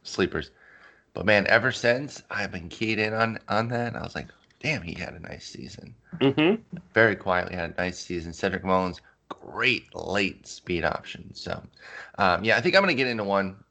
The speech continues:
Speaker 1: and, and 'cause I, I do wanna get some more knowledge on the pool. I played the Too Early Mocks, which is great, but also put a little juice on, on something too.
Speaker 2: Mm-hmm.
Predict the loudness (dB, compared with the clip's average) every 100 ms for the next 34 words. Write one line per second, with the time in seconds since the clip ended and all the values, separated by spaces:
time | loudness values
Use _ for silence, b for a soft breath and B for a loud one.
0 | _ _ -4 -2 -4 -4 -4 -4 -4 -2
1 | 0 0 2 2 2 2 -2 -12 b b
2 | b _ 0 0 0 4 4 4 2 4
3 | 4 4 0 -4 -4 -2 -4 -2 0 0
4 | -2 -6 -6 -2 2 2 0 -6 0 2
5 | 4 4 4 4 2 -8 -8 -8 -8 -10
6 | -8 0 4 4 4 0 0 0 b b
7 | b 0 2 0 0 0 0 0 0 0
8 | 0 0 0 -4 -6 -4 -4 -4 -6 -6
9 | -6 -2 0 0 -6 B B B -2 0
10 | 2